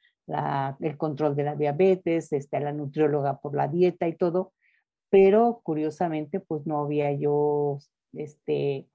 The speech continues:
eh, notado nada, eh, en relación a, a un problema de, de riñones. Entonces, este, me hago a los análisis de control, llego con la, con el doctor y me dice, "Es que usted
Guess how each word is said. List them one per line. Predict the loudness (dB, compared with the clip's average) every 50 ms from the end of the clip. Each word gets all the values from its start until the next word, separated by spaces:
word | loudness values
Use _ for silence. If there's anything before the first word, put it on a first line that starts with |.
| _ _ _ _ _ -12 -10
eh, | -8 -6 -6 -6 -6 -8 -8 -6 -4
notado | -6 -4 -2 0 0 0 0 0
nada, | -2 -2 -2 0 0 0 0 0 0 -2 -4 -6 -8 _ _ _ _ _ _ _ _
eh, | -8 -8 -6 -6 -6 -6 -8 -8 -10 -12 -12 -12
en | -10 -10 -10 -8 -4
relación | -4 -2 -2 -2 -4 -4 -4 -6 -4 -4 -4
a, | -4 -6 -6 -8
a | -8 -6 -6 -6
un | -6 -4
problema | -2 -2 0 0 0 0 -2 -4 -4 -6 -4
de, | -4 -4 -6 -6 -10 _
de | -6 -2 -2 0 0
riñones. | 0 -2 -4 -4 -4 -6 -6 -6 -8 -10 -14 -18 _ _ _ _ _ _ _ _ _ _ _ _ _ _
Entonces, | -8 -8 -8 -4 -2 -2 0 0 0 0 2 2 2 2 2
este, | 2 2 2 0 _ _ _ -4 -4 -4
me | -2 -2 -2
hago | 0 0 2 0
a | 0 0
los | 0 -2 -4 -4
análisis | -6 -6 -4 -4 -4 -4 -6 -8 -8 -10 -8 -6
de | -6 -6 -6
control, | -6 -6 -8 -6 -2 2 2 4 4 4 2 2
llego | 0 0 0 -2 -4 -4
con | -6 -6 -6 -6 -6
la, | -6 -6 -4 -4 -6 -8 -10 -12 -14 -18 _ _ _ _ _ _ _
con | _ -6 -4 -4
el | -4 -4 -4
doctor | -6 -6 -2 0 0 2 2
y | 0
me | 0 -2 -4
dice, | -4 -6 -8 -4 -2 0 0 0 0
"Es | -2 -4
que | _ -12
usted | -14 -8 _ -2 0 0 -2